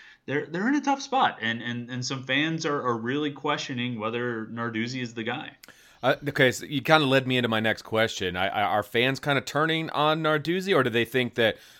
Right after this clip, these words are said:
Speaker 2: okay, he might be the right fit, but maybe they need to make changes on the staff, or, you know, i-, is he doing a good job on the recruiting trail? I mean, how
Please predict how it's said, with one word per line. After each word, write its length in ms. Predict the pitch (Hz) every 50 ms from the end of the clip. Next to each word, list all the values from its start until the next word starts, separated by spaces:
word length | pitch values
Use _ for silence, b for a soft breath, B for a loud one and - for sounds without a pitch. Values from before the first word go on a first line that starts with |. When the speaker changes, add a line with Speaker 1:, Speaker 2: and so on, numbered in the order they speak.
| B -
Speaker 2:
okay, 300 | 113 - 143 127 110 101
he 240 | - - 151 175 170
might 240 | 156 151 147 143
be 80 | 143 147
the 100 | 127 127
right 260 | 123 127 123 - -
fit, 300 | - - 135 131 127 127
but 100 | - 92
maybe 200 | 104 107 113 117
they 80 | 113 113
need 140 | 117 113 104
to 60 | 107
make 160 | 107 104 -
changes 440 | - - 117 117 117 95 101 92 92
on 140 | 95 90 80
the 80 | 80
staff, 720 | - - - - 147 147 143 143 143 143 143 139 - - -
or, 420 | 113 107 104 104 101 98 95 - B B B B B B B
you 100 | 101 107
know, 540 | 110 107 104 101 98 98 95 92 - - - - - - _ -
i-, 140 | 120 117 117
is 160 | - 120 - -
he 80 | 113
doing 200 | 104 135 139 135
a 60 | 131
good 160 | 123 139 127 110
job 180 | 131 127 120
on 80 | 120 110
the 80 | 104
recruiting 540 | 95 92 - - - 160 156 143 143 139 131
trail? 420 | - - 143 139 135 135 131 131 127
I 40 |
mean, 120 | 123 120 110
how 300 | 110 135 160 185 -